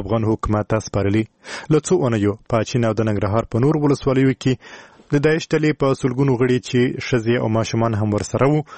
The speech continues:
افغان چارواکو ته تسلیم سول. تفصیل وروسته. د ملي اردو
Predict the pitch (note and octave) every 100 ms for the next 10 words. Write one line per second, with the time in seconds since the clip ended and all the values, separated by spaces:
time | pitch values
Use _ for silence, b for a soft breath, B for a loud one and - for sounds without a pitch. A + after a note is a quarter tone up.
0 | B A#2+ A2 G#2+ A#2 A#2 A2 A2+ D3+ A2+
1 | - A2 G2+ - A2 A2 A#2 - G#2+ G#2
2 | - _ _ _ _ _ - G2 - A2
3 | G#2+ A2+ - - F#2+ - _ B B B
4 | B B D3+ D#3+ D#3+ E3+ D#3